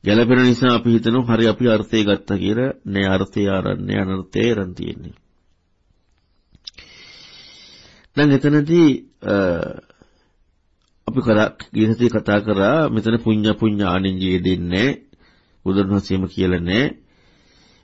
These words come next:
ඒ වගේම සියලු කායික, වාචික, මානසික ක්‍රියා මෙතන කතා කරන්නේ නෑ.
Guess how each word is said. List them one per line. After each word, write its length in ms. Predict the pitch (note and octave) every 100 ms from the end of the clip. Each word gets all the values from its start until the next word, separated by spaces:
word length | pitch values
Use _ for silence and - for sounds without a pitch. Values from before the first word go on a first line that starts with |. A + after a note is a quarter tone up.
| -
ඒ 60 | A#2
වගේම 320 | A#2+ B2+ B2
සියලු 360 | A#2+ A#2+ B2 B2+
කායික, 440 | B2+ A#2 A#2 A#2+
වාචික, 480 | A#2 A2 G#2+ - A2
මානසික 460 | G#2+ G2+ G2+ G2+ G#2
ක්‍රියා 320 | G2 G2+ G#2 G2+
මෙතන 240 | G2 F#2+
කතා 280 | G2 - F#2+
කරන්නේ 400 | G2 F#2+ F2+ F2+
නෑ. 200 | F2+ A2+